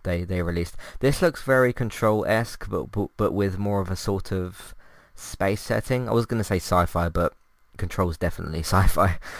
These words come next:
Um, more, more of a sort of sci-fi in space as opposed to, like, attempting a somewhat grounded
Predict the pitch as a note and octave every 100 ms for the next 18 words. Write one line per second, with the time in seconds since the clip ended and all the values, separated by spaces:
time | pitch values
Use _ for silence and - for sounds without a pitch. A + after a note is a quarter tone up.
0 | - - - F#2 F#2 F#2 F2 F2 - -
1 | A2 A#2+ - B2 C3 B2+ C3+ A#2+ A2+ -
2 | G#2+ G#2 G#2 G2+ G2+ F#2+ - - G2 G2+
3 | G2+ F#2 F#2+ G2 F2+ - F2+ E2+ D#2+ -
4 | - - - - - _ _ _ - -
5 | - G#2 F#2+ G#2 G2 - G2 G2 F#2 G#2
6 | F#2+ G#2 G#2 A2+ A2